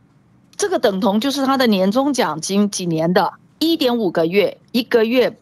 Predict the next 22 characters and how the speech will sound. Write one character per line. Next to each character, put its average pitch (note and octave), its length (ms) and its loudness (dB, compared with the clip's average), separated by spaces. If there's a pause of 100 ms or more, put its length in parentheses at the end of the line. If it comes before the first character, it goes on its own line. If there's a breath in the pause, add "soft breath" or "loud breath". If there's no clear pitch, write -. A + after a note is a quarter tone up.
(140)
三 B3+ 220 0
万 B3+ 200 0
块 G3+ 180 0
不 F3 160 -4
多， E3+ 400 0 (340)
四 - 300 -2
万 A#3+ 260 2
五， D#3+ 200 -8 (680)
他 D#4+ 160 0
五 A3+ 220 0
年 F#3+ 360 2
如 A#3 80 2
果 B3 160 2
赚 G#3 200 2
五 D#3 80 0
十 D#3 200 -2
万， E3 260 0
他 C4+ 140 -6
觉 B3 180 0
得 G#3 80 2
划 D3+ 300 -4
算。 - 280 -4